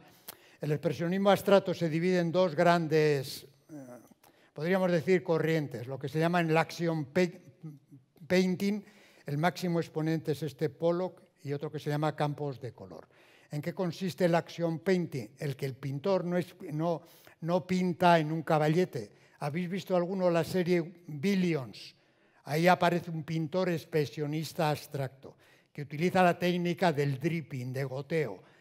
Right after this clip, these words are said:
Tira así y sale, o tira así y sale. Bueno, pues aquí tenéis dos cuadros, dos cuadros, uno de Jackson Pollock, un pintor cotizado que se pagó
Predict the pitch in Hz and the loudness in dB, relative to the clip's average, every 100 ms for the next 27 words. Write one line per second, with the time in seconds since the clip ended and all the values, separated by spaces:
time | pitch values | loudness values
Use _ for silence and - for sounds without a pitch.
0 | _ - 160 165 160 - 175 190 180 - | _ -6 0 2 0 0 0 0 -2 -2
1 | 156 135 110 131 123 165 180 170 151 - | -2 -2 -6 -10 -8 -2 4 4 4 0
2 | 180 170 - - _ - 143 160 123 - | -2 -2 -12 -20 _ -12 -8 -6 -6 -8
3 | 175 196 175 165 180 202 190 190 185 - | -8 -6 -4 -2 0 0 2 0 -2 -12
4 | 156 180 - - 175 156 165 - - _ | -6 -6 -6 -2 -2 -2 -6 -12 -20 _
5 | _ _ _ _ _ _ _ - 156 147 | _ _ _ _ _ _ _ -12 -12 -8
6 | 165 165 160 160 - _ _ - 180 180 | -4 -4 -4 -8 -16 _ _ -10 -4 -2
7 | 170 151 143 170 - - 156 143 - 160 | 0 0 0 -2 -4 -10 -8 -8 -6 -4
8 | 160 185 _ _ _ _ _ - 156 156 | -4 -10 _ _ _ _ _ -14 -8 -6
9 | 151 160 151 143 135 135 165 143 123 127 | -6 -6 -8 -10 -10 -8 -6 -6 -8 -12
10 | - 117 123 131 131 | -14 -12 -10 -8 -10